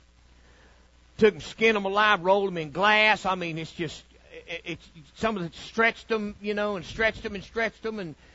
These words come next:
things like, I mean, it's just unbelievable, some of the things that these people endured.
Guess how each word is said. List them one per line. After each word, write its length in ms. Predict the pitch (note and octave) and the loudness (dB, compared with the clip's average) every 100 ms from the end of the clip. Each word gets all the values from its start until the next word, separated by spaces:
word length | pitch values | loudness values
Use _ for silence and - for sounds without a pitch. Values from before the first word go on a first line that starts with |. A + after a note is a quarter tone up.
| _ | _
things 260 | - A3 F#3 | -2 -2 0
like, 200 | G#3 F#3+ | -2 -2
I 40 | |
mean, 100 | A3 | -4
it's 100 | G#3 | -4
just 200 | B3 - | -4 -4
unbelievable, 560 | B3 C4 B3 B3 C4+ G3 | 0 0 2 4 2 0
some 200 | F3 F#3 | -4 -6
of 80 | E3 | -4
the 60 | |
things 200 | F#3+ F3+ | -4 -4
that 100 | C#3+ | -8
these 160 | - F3 | -10 -6
people 300 | F3+ F3 E3 | -4 -4 -8
endured. 360 | D3 D#3+ E3 | -8 -8 -10